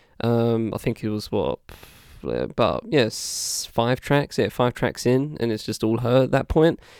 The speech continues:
And I feel like that was a really good, just, um, that, that was just a really good, uh, uh, plus point in terms of sequencing. I feel like that was really good.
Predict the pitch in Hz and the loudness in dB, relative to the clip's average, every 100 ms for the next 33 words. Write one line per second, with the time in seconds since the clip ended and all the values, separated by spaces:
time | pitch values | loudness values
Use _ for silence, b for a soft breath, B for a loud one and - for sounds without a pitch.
0 | b b 117 113 113 - 135 123 117 123 | b b 4 4 2 4 6 6 4 4
1 | 101 123 113 123 117 104 110 107 - 107 | 2 0 4 4 4 2 0 0 -4 -8
2 | - - 101 101 98 98 _ _ _ _ | -8 -6 -4 -4 -8 -10 _ _ _ _
3 | _ _ _ _ - - 131 120 123 117 | _ _ _ _ -16 -4 0 2 2 2
4 | - - 120 120 113 107 104 110 107 104 | 0 -2 4 4 4 2 2 -2 0 -2
5 | 104 104 _ _ _ _ _ _ _ 107 | -2 -4 _ _ _ _ _ _ _ -4
6 | 110 104 104 104 104 101 - - - 120 | -2 -2 -2 -4 -4 -6 -8 -4 2 2
7 | - - 113 101 - 117 - 107 104 - | 2 0 2 0 -4 -4 -2 -2 -4 -4
8 | 107 117 - 110 110 110 - 117 107 104 | -4 -4 -6 -8 -6 -8 -6 -4 -4 -4
9 | - 104 110 104 98 - 110 | -4 -6 -4 -6 -4 -2 -4